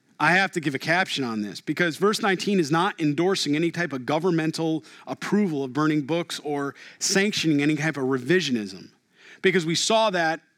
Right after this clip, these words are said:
under Hitler in Nazi Germany, where he had everybody brought out the books and then take away the weapons, the guns, and everything from the people, and then they could lord over the people like Nicolaitans, that Jesus says, he,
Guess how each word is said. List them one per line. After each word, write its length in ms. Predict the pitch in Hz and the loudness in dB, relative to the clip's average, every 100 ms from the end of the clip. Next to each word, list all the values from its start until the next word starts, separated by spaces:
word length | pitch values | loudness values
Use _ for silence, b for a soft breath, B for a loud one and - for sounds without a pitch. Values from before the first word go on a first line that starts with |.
| _ - | _ -4
under 440 | 170 165 156 156 | 0 0 0 -2
Hitler 540 | - 226 240 151 139 143 | 0 0 2 -2 -4 -2
in 240 | 156 156 | 0 2
Nazi 320 | 175 165 175 | 2 0 -4
Germany, 520 | 123 160 196 147 113 | 0 4 4 2 -2
where 160 | 135 160 | -2 0
he 180 | 160 180 | 2 2
had 180 | 175 165 | 2 2
everybody 600 | 185 208 226 214 208 208 | 2 2 2 2 2 2
brought 300 | 202 196 190 | 2 2 2
out 180 | 190 | 0
the 80 | 180 | -2
books 480 | 151 170 165 - - B B B B B | -2 -2 -2 -4 -6 B B B B B
and 240 | 160 180 | 2 4
then 160 | 180 160 | 2 0
take 320 | - 220 214 | 0 0 2
away 280 | 226 220 208 | 2 2 4
the 300 | 208 202 185 | 2 2 2
weapons, 480 | 190 190 202 196 160 | 0 2 0 0 0
the 80 | 165 | 0
guns, 320 | 190 190 180 | 2 2 2
and 80 | 175 | 0
everything 300 | 185 185 175 | 2 0 0
from 300 | - 185 220 | 2 2 2
the 60 | |
people, 640 | 208 233 208 160 139 127 123 B B B - | 0 0 0 0 -4 -6 -10 B B B 0
and 160 | 180 | 2
then 180 | 190 190 | 4 4
they 120 | 185 | 2
could 160 | 180 170 | 0 0
lord 400 | 175 233 240 220 | 2 4 4 4
over 240 | 196 170 | 0 0
the 80 | 160 | -2
people 300 | - 196 147 | 0 0 0
like 160 | 143 143 | -2 2
Nicolaitans, 800 | 170 175 175 160 147 - 107 104 | 2 2 0 0 -2 -4 -6 -4
that 100 | 147 | -2
Jesus 340 | 131 170 156 | 0 0 0
says, 180 | 165 143 | -2 -2
he, 120 | 180 | -4